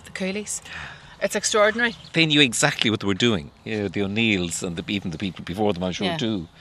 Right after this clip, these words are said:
Speaker 2: in taking this as the highest point.
Speaker 1: Yeah.
Speaker 2: And, you know, you were then building so that you were protected, you could see,
Speaker 1: Mm-hmm.
Speaker 2: you were in control, and of course everyone has built on that since.
Speaker 1: Oh, they have, surely.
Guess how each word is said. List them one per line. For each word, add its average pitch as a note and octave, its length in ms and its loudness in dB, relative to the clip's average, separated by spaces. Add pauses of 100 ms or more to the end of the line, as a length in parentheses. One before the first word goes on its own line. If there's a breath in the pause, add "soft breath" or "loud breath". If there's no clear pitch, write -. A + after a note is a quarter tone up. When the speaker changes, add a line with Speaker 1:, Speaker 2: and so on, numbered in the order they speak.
(400 loud breath)
Speaker 2:
in F2+ 320 0 (140)
taking G#2 560 2
this F#2+ 260 -2 (120)
as F2+ 180 0
the - 100 -8
highest G2+ 540 2
point. E2+ 480 -2
Speaker 1:
Yeah. F3 220 -4 (440 loud breath)
Speaker 2:
And, F2 560 2 (260)
you F#2+ 100 -10
know, D#2 240 -8
you G2 200 -4
were F#2 160 -2 (360)
then F#2+ 400 0
building F2 600 -2
so - 160 -10
that E2 260 -4
you F#2 380 -2
were E2 180 -6
protected, - 600 -2
you F#2 120 -2
could - 200 -8
see, G2 480 0 (100)
Speaker 1:
Mm-hmm. F3+ 220 -8
Speaker 2:
you G2+ 140 2
were F#2+ 80 4
in F2+ 80 -4
control, F#2 560 2
and F2+ 120 2
of F2 40 -6
course G2 280 0 (260 loud breath)
everyone F#2 420 -2
has E2 220 0
built F#2 340 0
on D#2+ 140 -4
that D#2+ 240 -6
since. - 580 -8
Speaker 1:
Oh, A#3 80 0
they C4+ 100 -4
have, G4 180 -8
surely. G3 420 -2